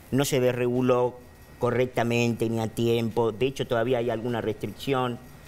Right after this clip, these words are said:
Vos para tener un pasaje al precio que,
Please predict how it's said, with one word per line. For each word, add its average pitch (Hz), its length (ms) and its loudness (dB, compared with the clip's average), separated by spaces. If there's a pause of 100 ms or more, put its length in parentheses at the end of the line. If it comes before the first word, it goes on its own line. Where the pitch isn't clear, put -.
(240)
Vos 139 120 2
para 117 320 0
tener 127 340 0
un 120 160 0
pasaje 135 400 0
al 113 120 0
precio 131 280 -2
que, 104 280 0